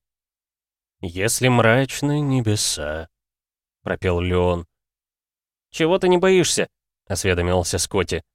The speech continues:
"Я не боюсь мрачных небес". "Что я с ними делаю?" "Ты наполняешь их голубизной". "Как меня зовут?" "Сынок".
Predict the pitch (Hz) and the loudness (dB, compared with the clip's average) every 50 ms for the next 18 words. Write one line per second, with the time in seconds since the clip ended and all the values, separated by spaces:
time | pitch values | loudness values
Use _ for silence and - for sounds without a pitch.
0 | _ _ _ _ _ _ _ _ _ _ _ _ _ _ _ _ _ - 87 82 | _ _ _ _ _ _ _ _ _ _ _ _ _ _ _ _ _ -16 -14 -10
1 | 80 82 87 87 92 98 101 113 107 113 117 113 104 113 127 131 131 - - - | -4 0 2 2 2 2 2 0 0 0 0 0 0 -2 -4 -4 -4 -6 -6 -4
2 | 131 127 131 135 131 135 - - - 131 127 113 - - - 107 113 110 101 85 | -2 -2 0 0 -2 -2 -4 -4 -2 -2 -2 -2 -2 -2 -2 0 0 0 0 -2
3 | 78 73 73 76 76 76 - - - - - - _ _ _ _ _ _ _ _ | -6 -8 -8 -8 -8 -8 -10 -10 -10 -12 -14 -20 _ _ _ _ _ _ _ _
4 | _ _ _ _ _ _ _ _ _ _ _ _ _ _ _ - - - - 151 | _ _ _ _ _ _ _ _ _ _ _ _ _ _ _ -20 -14 -6 -4 0
5 | 165 170 156 - - 160 156 151 151 139 131 127 127 135 139 147 160 170 160 _ | 0 0 0 0 2 2 2 4 2 2 2 2 2 4 4 4 4 2 0 _
6 | _ _ _ _ _ _ _ _ _ _ _ _ _ _ _ _ _ _ _ _ | _ _ _ _ _ _ _ _ _ _ _ _ _ _ _ _ _ _ _ _
7 | _ _ _ - 90 90 90 87 90 90 90 92 90 87 87 87 92 101 110 113 | _ _ _ -6 -4 -2 -2 0 2 2 2 2 2 0 0 0 0 0 0 -2
8 | 117 117 - - - - - 110 113 120 123 127 127 127 110 104 127 139 139 131 | -4 -4 -6 -10 -10 -10 -8 -6 -4 -4 -4 -4 -4 -6 -8 -6 -6 -4 -4 -4
9 | 131 131 120 101 104 110 104 90 80 82 78 76 76 78 82 82 82 82 85 - | -4 -6 -4 -2 -2 -2 -2 -4 -6 -8 -8 -6 -6 -6 -4 -6 -6 -10 -12 -16
10 | _ _ _ _ _ _ _ _ _ _ _ _ _ _ _ _ _ _ _ _ | _ _ _ _ _ _ _ _ _ _ _ _ _ _ _ _ _ _ _ _
11 | _ _ _ _ - 165 165 - 180 175 170 170 175 160 180 175 165 151 117 - | _ _ _ _ -2 -2 0 2 2 4 4 4 4 4 2 2 2 2 2 0
12 | _ _ _ _ _ _ _ _ _ _ _ _ _ _ _ _ _ _ _ _ | _ _ _ _ _ _ _ _ _ _ _ _ _ _ _ _ _ _ _ _
13 | _ _ _ _ _ _ _ - - - - - 82 82 80 78 78 78 78 78 | _ _ _ _ _ _ _ -14 -10 -8 -8 -8 -8 -8 -8 -8 -8 -10 -8 -8
14 | 80 78 78 85 85 85 - _ _ _ | -6 -6 -6 -8 -8 -10 -14 _ _ _